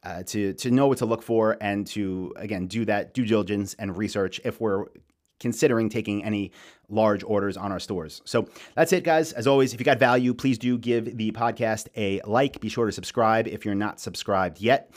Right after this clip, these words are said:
Uh, leave a rating. I love to see the reviews coming in, especially as we ramp up our episodes for two thousand twenty-four. So with that being said, thank you once again. I appreciate you. Stay profitable, stay safe, don't get scammed, and I will talk to you in the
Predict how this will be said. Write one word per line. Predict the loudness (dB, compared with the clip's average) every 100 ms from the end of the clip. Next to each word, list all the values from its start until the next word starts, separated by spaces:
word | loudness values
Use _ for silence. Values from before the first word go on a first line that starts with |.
| -20 -8
Uh, | -6 -2
leave | -2 0
a | -2
rating. | 2 2 2 0
I | 0
love | 0 -2
to | -4
see | -4
the | -2
reviews | -2 -2 -2
coming | -2 -2 0
in, | 0 0
especially | -4 -4 -4 -2 -2
as | 0 -2
we | -2
ramp | -2 -2 -2 -4
up | -6 -4
our | -6 -4 -6
episodes | -6 -2 0 0 -2
for | -6 -2 -2
two | -2 -2
thousand | 0 0 -4
twenty-four. | -6 -6 2 2 0 -8 -20 -18
So | -8 0
with |
that | 2 4
being | 2
said, | 6 4 4
thank | -2 0
you | 0
once | -2
again. | 0 0 0 -2
I | -4
appreciate | -2 -2 0 -2
you. | 0 -2 -4
Stay | -8 2 4 2
profitable, | 2 6 6 6 2 4 2
stay | 0 -2
safe, | 2 4 4 4
don't | 2
get | 2 -4
scammed, | 0 0 0 -2 -10 -10 -2
and | 0
I |
will | 0 0
talk | -2
to | 0
you | -2
in |
the | 0